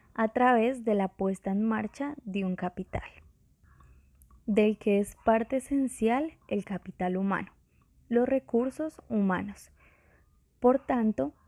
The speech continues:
el bien interno de la actividad empresarial consiste en lograr satisfacer esas necesidades y de forma inseparable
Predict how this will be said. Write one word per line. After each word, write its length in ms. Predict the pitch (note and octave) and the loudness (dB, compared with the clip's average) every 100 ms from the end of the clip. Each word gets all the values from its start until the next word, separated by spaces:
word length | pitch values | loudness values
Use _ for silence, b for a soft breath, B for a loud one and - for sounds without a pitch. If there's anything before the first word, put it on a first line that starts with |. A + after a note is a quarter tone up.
| - | -2
el 220 | G#3 G#3+ | 2 2
bien 320 | G3 G#3 G#3 | 2 0 0
interno 640 | A3+ B3+ B3 G3+ F3+ F3+ G#3 | 0 0 2 2 2 -4 -6
de 180 | G3 F#3+ | -2 0
la 100 | F#3+ | 0
actividad 580 | - - F#3+ F3+ F3+ F#3+ | -2 -4 -2 -2 -2 -4
empresarial 840 | A#3+ - B3+ C4+ C#4 B3+ B3 E4 _ _ _ _ _ _ _ | -4 -4 -4 -2 0 2 0 -4 _ _ _ _ _ _ _
consiste 840 | - G#3+ A3 - A3+ A#3 - D4 - | -2 0 2 0 -2 -2 -2 -4 -4
en 260 | - A3 G#3+ | 0 2 4
lograr 440 | G3+ G3 G3 G3+ | 4 2 2 0
satisfacer 840 | G#3+ A#3+ C4 - A3+ G#3 G#3 C4 - _ | -2 -6 -6 -6 -4 -2 0 -2 -4 _
esas 360 | G3+ - F#3+ | -4 -2 -2
necesidades 840 | F#3 F#3+ G3 - G3 F#3+ - - - b b b b b _ | -2 -4 -6 -8 -6 -6 -6 -14 -20 b b b b b _
y 180 | A3+ A3+ | 2 4
de 120 | G#3+ | 4
forma 500 | - G#3 G3+ F#3 D#3+ - | 2 2 2 2 -4 -2
inseparable 880 | G#3 G#3 A#3+ A#3 C4 B3+ G#3 A#3+ | 0 0 0 0 0 2 2 0